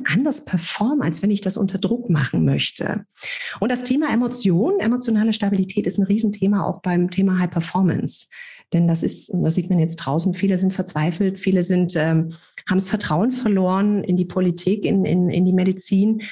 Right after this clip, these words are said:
Ähm, das hinzubekommen, das ist ein großes Thema und Vertrauen ist und bleibt nun mal die produktivste Emotion. Denn wenn ich im Vertrauen bin und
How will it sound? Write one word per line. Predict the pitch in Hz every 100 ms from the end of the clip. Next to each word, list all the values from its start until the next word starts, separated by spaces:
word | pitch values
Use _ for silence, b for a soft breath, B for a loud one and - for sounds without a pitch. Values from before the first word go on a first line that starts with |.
| B B B
Ähm, | 170 180 185
das | - - 202 214
hinzubekommen, | 247 320 320 226 214 - 170 214 302 359 - _ _ - -
das | 202 202
ist | -
ein | 220
großes | 202 220 214 208
Thema | 202 220 233
und | 170
Vertrauen | - 208 - 170 208 311 -
ist | 277 - - -
und | 254 247
bleibt | 185 196 202 240
nun | 233
mal | 190 185 190
die | 196
produktivste | - 180 185 - - 190 - 165
Emotion. | 185 - 247 208 170 170 B B -
Denn | 202
wenn | 202
ich | 220
im | 214
Vertrauen | 202 202 - 196 240 294
bin | 190 175
und | 160 165